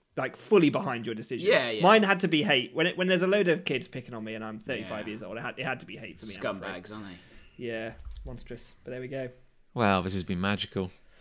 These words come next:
Speaker 3: Um,
Speaker 2: We got there in the end.
Speaker 3: We did.
Speaker 1: We did.
Speaker 2: We got
Speaker 1: Despite
Speaker 2: there
Speaker 1: the
Speaker 2: in the end.
Speaker 1: technical, technical hiccups, which I don't think were anything to do with me, to be honest. But
Speaker 3: No, no, incredible. I mean,
Speaker 1: No,
Speaker 3: um,
Speaker 1: no,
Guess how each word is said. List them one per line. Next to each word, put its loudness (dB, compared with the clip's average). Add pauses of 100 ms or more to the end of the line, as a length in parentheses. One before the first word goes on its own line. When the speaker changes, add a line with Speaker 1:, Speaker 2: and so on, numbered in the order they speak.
(120)
Speaker 3:
Um, 2 (140)
Speaker 2:
We -4
got 2
there 6
in -2
the 0
end. -2 (680)
Speaker 3:
We 4
did. 6 (120)
Speaker 1:
We -2
did. 4 (140)
Speaker 2:
We -14
got 2
Speaker 1:
Despite 0
Speaker 2:
there 10
Speaker 1:
the 0
Speaker 2:
in -4
the -2
end. 2
Speaker 1:
technical, 4 (100)
technical 0
hiccups, -2 (280)
which -2
I 2
don't -6
think -10
were -4
anything -4
to -14
do -4
with -8
me, -8
to -20
be -12
honest. -12
But -4
Speaker 3:
No, 12
no, 8
incredible. 4
I 6
mean, 8
Speaker 1:
No, 10
Speaker 3:
um, 2
Speaker 1:
no, -2